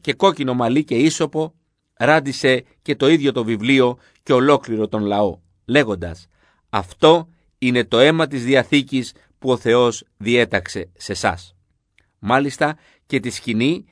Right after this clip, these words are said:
και όλα τα σκεύη της υπηρεσίας, κατά τον ίδιο τρόπο, το ράντισε με αίμα. Και σχεδόν με αίμα καθαρίζονται όλα, σύμφωνα με τον νόμο, και χωρίς χύση αίματος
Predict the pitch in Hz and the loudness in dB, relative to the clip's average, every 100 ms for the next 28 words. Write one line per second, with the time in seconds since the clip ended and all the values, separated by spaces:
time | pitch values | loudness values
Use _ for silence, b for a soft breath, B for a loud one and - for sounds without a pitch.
0 | _ - 127 165 151 117 - 139 117 110 | _ 0 4 4 4 -2 -4 -2 0 -2
1 | 110 104 123 117 104 147 156 156 - b | -8 -8 -4 -2 -2 -2 -2 -4 -14 b
2 | b - 147 143 151 196 175 - 147 156 | b -6 -4 -2 -2 0 -2 2 2 2
3 | 165 165 - _ _ - 131 135 135 127 | -2 -8 -10 _ _ 2 4 4 2 -2
4 | 139 123 - 98 113 113 87 - _ _ | 0 -2 -2 -4 -2 -2 -4 -14 _ _
5 | _ _ _ _ _ 110 - 107 107 156 | _ _ _ _ _ -10 -6 -2 2 2
6 | 165 - 107 113 135 151 147 131 131 120 | 2 -6 -4 0 2 2 -2 -4 -2 -2
7 | 131 127 120 - 165 123 87 85 b b | -2 -2 -2 0 0 2 0 -6 b b
8 | - 160 127 107 101 104 107 107 139 151 | -8 -4 -4 -4 -4 -2 0 2 2 0
9 | 151 b b b 131 127 131 143 175 - | -6 b b b -4 -2 0 2 0 -2
10 | - - 175 - 143 143 139 135 135 | -16 -6 -4 0 2 4 2 0 -2